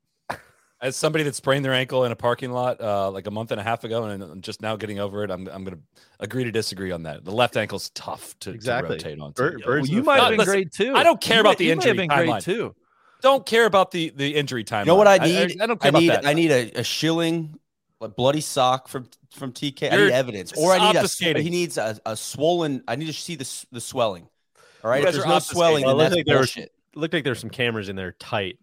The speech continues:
Speaker 2: It was a bit of a blocky situation, kind of a f-, feeding frenzy on the Tom Kim ankle content. After the
Speaker 1: T eleven,
Speaker 2: round.
Speaker 1: will anybody address that? The actual golf coming off a top ten at the U S Open.
Speaker 2: Really,
Speaker 1: You find
Speaker 2: really
Speaker 1: a way to
Speaker 2: nice round.
Speaker 1: discredit that?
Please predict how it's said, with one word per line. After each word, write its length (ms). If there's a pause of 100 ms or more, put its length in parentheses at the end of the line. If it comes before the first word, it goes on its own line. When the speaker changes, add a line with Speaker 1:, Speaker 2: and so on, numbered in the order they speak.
Speaker 2:
It 120
was 120
a 20
bit 120
of 80
a 40
blocky 440
situation, 600
kind 220
of 100
a 40
f-, 340
feeding 380
frenzy 480
on 80
the 260 (100)
Tom 280
Kim 180
ankle 300
content. 500
After 220
the 60
Speaker 1:
T 80
eleven, 360
Speaker 2:
round. 60
Speaker 1:
will 120
anybody 340
address 340
that? 280
The 160
actual 360
golf 420 (160)
coming 200
off 100
a 40
top 240
ten 140
at 80
the 60
U 140
S 120
Open. 380
Speaker 2:
Really, 380
Speaker 1:
You 20
find 60
Speaker 2:
really 200
Speaker 1:
a 40
way 80
to 40
Speaker 2:
nice 180
round. 140
Speaker 1:
discredit 360
that? 200